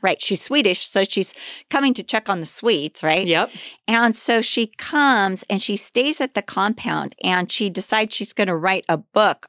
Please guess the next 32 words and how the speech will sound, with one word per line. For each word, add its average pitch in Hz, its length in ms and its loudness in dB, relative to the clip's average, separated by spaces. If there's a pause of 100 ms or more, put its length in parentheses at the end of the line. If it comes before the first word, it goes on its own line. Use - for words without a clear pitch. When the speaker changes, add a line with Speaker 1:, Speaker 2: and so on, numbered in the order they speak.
Speaker 1:
on 165 420 2
the 160 220 2
compound. - 680 -2 (840)
And 214 340 4
she - 160 0
<laughs> - 220 -4
says 233 500 0 (280)
to, 185 280 2
she's - 220 0
also 214 200 2
gay. 156 220 2
She - 140 -4
brings 170 300 -2
her 165 280 0 (600)
gay 190 160 2
girlfriend. 180 540 0 (280)
But - 140 -2
Missus - 320 0
Speaker 2:
Wow, 202 200 4
that 208 140 4
would 208 100 4
have 202 60 4
Speaker 1:
Spafford - 20 -
Speaker 2:
been 175 80 4
Speaker 1:
lets 147 160 2
her 196 60 4
in. 214 80 6
Speaker 2:
really 269 300 6
taboo 156 440 0
back 156 140 2
Speaker 1:
Yes. 214 260 2
Speaker 2:
then. 226 120 -6